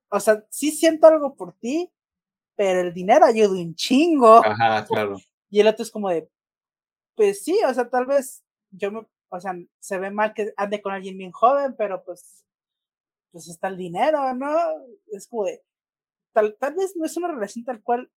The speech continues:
Speaker 1: a base de amor, así bien bonito, bien Disney, pero es una relación muy auténtica y los dos saben por qué están ahí, güey.
Speaker 2: Es como muy, es muy realista.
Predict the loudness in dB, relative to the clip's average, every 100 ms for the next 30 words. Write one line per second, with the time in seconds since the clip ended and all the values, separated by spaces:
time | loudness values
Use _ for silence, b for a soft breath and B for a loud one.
0 | -4 0 0 -2 -4 -4 -4 -6 -6 -10
1 | -14 -10 -8 -10 -10 -10 -10 -12 -16 -14
2 | -10 -10 -12 _ _ _ _ _ -2 -2
3 | 0 -2 -2 -4 -10 -10 -8 -8 -8 -8
4 | -10 -10 -10 -6 -6 -2 -2 -2 2 2
5 | 2 -10 -14 -14 -8 -8 -6 -10 -12 -14
6 | -20 -20 _ _ _ _ _ _ _ -8
7 | -6 -2 -2 -2 -6 -4 -2 0 0 0
8 | -2 -4 -10 -14 -18